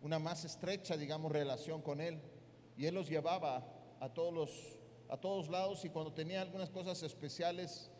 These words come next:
ellos lo acompañaban. Y una vez lo acompañaron a subir a un monte, ¿recuerdan? Donde ocurrió algo extraordinario y sobrenatural, y Jesús se transfiguró y apareció al lado de Moisés y de Elías, y estaban muy emocionados.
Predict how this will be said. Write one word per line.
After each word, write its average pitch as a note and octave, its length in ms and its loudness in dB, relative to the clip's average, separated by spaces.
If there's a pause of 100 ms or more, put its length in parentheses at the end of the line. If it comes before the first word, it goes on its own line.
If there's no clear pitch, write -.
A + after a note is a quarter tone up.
(280)
ellos E3 240 0
lo D3+ 80 2
acompañaban. D3 640 -2
Y F3 40 -6
una F3 140 -2
vez E3+ 180 -2
lo E3+ 80 2
acompañaron D#3+ 680 0
a D3 40 -2
subir D#3 320 -4
a D#3+ 60 0
un E3 140 -4
monte, E3 280 -2
¿recuerdan? D#3 560 -2 (440)
Donde C#3+ 340 2
ocurrió C#3+ 400 0
algo E3 160 0
extraordinario D3 720 -2
y - 40 -6
sobrenatural, C#3+ 720 -2
y - 20 -4
Jesús D3+ 460 -6
se D#3+ 100 -2
transfiguró C3+ 840 0 (600)
y C3 140 2
apareció C#3+ 720 4
al E3+ 100 4
lado E3+ 220 4
de D3+ 60 2
Moisés C#3 600 0
y D3+ 80 0
de C3 120 2
Elías, F3+ 680 2 (600)
y D3 220 2
estaban G3 360 4
muy G3+ 140 2
emocionados. F3 840 2